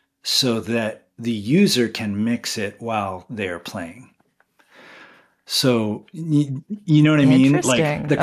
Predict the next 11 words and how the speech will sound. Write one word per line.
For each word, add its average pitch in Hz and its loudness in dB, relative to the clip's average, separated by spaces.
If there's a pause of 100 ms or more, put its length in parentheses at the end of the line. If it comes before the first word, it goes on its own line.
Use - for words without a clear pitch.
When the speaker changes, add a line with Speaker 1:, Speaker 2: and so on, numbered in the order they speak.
Speaker 2:
Okay. - 0
Speaker 1:
complexity 165 2
Speaker 2:
Yeah. 170 2
Speaker 1:
is 110 -4 (100)
that 127 -4
you 135 -4
Speaker 2:
Well, 208 2
they're 226 4
walking 175 2
through 202 2
Speaker 1:
Yeah. 143 -2